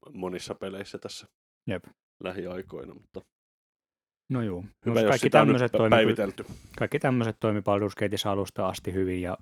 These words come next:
Speaker 2: ne on jotenkin niinku korjannut about kaiken, mistä on tullut valitusta tai on korjaamassa kaikkea, mistä on tullut valitusta. Ja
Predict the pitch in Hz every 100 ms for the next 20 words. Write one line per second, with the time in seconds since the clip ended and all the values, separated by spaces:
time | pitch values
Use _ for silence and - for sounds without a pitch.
0 | - 107 87 123 _ _ _ _ 120 107
1 | 90 90 87 92 - _ - 104 104 98
2 | 107 95 95 92 - _ 113 95 98 90
3 | 87 90 87 90 87 95 87 - 110 -
4 | - 87 85 85 90 90 101 95 - 104
5 | - 143 135 131 139 131 127 123 139 139
6 | 127 117